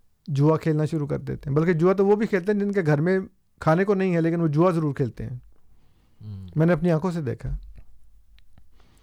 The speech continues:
Speaker 1: ٹرین میں سفر کیا ہے، وہ لڑکے، نوجوان، پندرہ سولہ سال کے، اٹھارہ سال کے،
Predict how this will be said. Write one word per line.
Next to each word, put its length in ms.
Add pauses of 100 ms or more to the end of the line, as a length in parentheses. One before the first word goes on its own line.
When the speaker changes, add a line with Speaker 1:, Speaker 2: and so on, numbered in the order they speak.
(220)
Speaker 1:
ٹرین 240
میں 80
سفر 260
کیا 280
ہے، 80 (920)
وہ 260
لڑکے، 600 (160)
نوجوان، 600 (1040)
پندرہ 280
سولہ 240 (100)
سال 180
کے، 180
اٹھارہ 340
سال 180
کے، 220